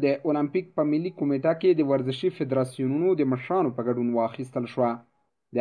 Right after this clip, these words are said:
افغانستان د اولمپیک د ملي کمیټې ویاند احسان نیرو وویل چې محمد علي کلي ته د دعا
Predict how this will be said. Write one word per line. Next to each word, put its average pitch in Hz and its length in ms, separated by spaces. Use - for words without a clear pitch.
افغانستان 160 600
د 175 140
اولمپیک 160 380
د 165 100
ملي 160 240
کمیټې 151 380
ویاند 160 360
احسان 156 520
نیرو 143 300
وویل 175 420
چې 131 300
محمد 139 480
علي 156 200
کلي 165 240
ته 175 80
د 143 120
دعا 147 180